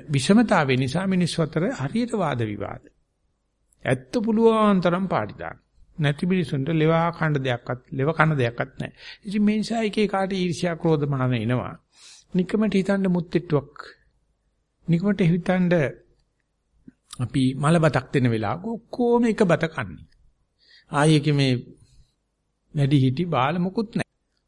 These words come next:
ඉතින් එතෙන්ද ගියා නම් ඔය ආහාර නිසා ඇති වෙන ඔක්කොම ප්‍රශ්න උගා කඩු වෙනවනේ. අපේ තිබුණේ ඒකනේ ක්‍රමේ. සිංහල ක්‍රමේ පරණ තිබුණේ කුඹරට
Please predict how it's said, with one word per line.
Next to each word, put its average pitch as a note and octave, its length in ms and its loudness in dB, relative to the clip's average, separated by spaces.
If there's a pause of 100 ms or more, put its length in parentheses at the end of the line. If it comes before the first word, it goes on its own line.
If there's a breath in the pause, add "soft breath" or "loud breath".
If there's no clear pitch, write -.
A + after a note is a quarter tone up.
(540)
ඉතින් - 180 -6
එතෙන්ද G#3 320 2
ගියා F#3+ 280 0
නම් G#3 180 0
ඔය F#3 120 0 (240)
ආහාර D#3+ 360 0
නිසා E3 240 0
ඇති D#3 140 -4
වෙන D#3 120 -2
ඔක්කොම E3 220 -6
ප්‍රශ්න D3 260 -4
උගා E3 260 -4
කඩු D3+ 280 -2
වෙනවනේ. G#3 380 -2 (600)
අපේ C#3 200 0
තිබුණේ D3 420 0
ඒකනේ F#3 320 0
ක්‍රමේ. F#3 340 -2 (500)
සිංහල A#2+ 320 -2
ක්‍රමේ A#2+ 300 -2
පරණ B2 300 0
තිබුණේ C#3 420 0 (460 loud breath)
කුඹරට C3 400 0